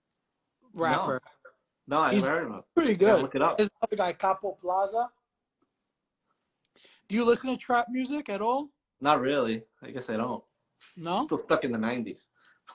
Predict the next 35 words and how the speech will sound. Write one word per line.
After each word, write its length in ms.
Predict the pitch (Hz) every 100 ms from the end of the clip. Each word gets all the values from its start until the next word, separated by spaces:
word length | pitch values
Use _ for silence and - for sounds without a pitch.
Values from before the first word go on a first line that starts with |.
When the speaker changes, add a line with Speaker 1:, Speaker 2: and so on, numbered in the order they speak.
| _ - - - 381 -
Speaker 2:
You 80 | 175
still 220 | - 208
listen 140 | 208 196
to 60 |
the 60 | 185
same 360 | 208 196 190 - _ _ -
Speaker 1:
I'm 80 | 139
still 200 | - 190
Speaker 2:
thirty 140 | 190
Speaker 1:
stuck 160 | 185 -
in 60 | 170
the 60 | 131
Speaker 2:
songs? 140 | 131
Speaker 1:
nineties. 340 | - - - _ _ _ _ _ _ _ _ -
You 80 |
know, 80 | 135
Speaker 2:
So, 80 | 240
Speaker 1:
I, 20 | 240
Speaker 2:
like, 280 | 226 170 165
Speaker 1:
I, 80 | 185
I 40 |
listen 260 | 254 - -
to, 180 | - 185
it's 160 | 214
funny, 240 | - 233 170
I 80 | 160
listen 240 | - -
to 120 | 156
everything. 380 | 156 175 170 170
I 60 | 139
like 220 | 143 135
old 220 | 143 127 127
hip 180 | 139 -
hop, 320 | 151 143 - _ _ _ _ _ _ _
but 320 | - 113 107